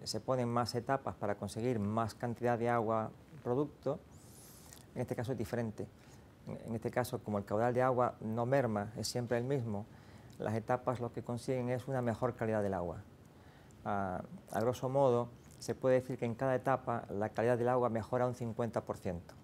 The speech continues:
De forma que si entra con mil P P M, digamos, saldría con quinientos en la primera etapa. Si quisiera un agua de mejor calidad, tendría que poner una segunda etapa donde al entrar con quinientos saldría con doscientos cincuenta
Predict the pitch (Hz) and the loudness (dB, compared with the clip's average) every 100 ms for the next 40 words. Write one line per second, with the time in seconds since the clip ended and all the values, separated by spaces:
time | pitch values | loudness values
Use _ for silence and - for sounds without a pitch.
0 | - 98 113 110 104 123 120 120 120 120 | -14 -6 -4 -2 -2 -2 0 -2 -2 -2
1 | 127 123 120 120 120 113 123 123 113 117 | -2 0 0 0 0 0 0 0 -2 -8
2 | - - - - - - - - - - | -14 -20 -20 -20 -20 -20 -20 -20 -6 -2
3 | 110 120 127 127 110 127 131 131 131 110 | 2 4 4 0 0 2 2 0 -2 0
4 | 123 117 117 104 104 - - - - - | 0 2 2 4 2 0 -6 -10 -16 -14
5 | 107 110 123 127 131 117 104 113 107 123 | -6 -2 0 4 4 4 2 -2 -2 2
6 | 123 131 120 120 123 120 131 123 110 - | 2 2 0 0 0 0 0 0 0 0
7 | 113 127 127 139 131 123 117 107 101 - | 0 2 2 2 0 0 0 0 0 0
8 | 104 104 123 - 123 135 139 127 104 104 | 0 0 -2 -2 -2 0 0 -2 -2 -2
9 | 117 120 107 92 127 123 123 123 131 127 | 0 0 0 -2 -2 -4 -4 -6 -4 -2
10 | 123 117 127 | -2 -4 -8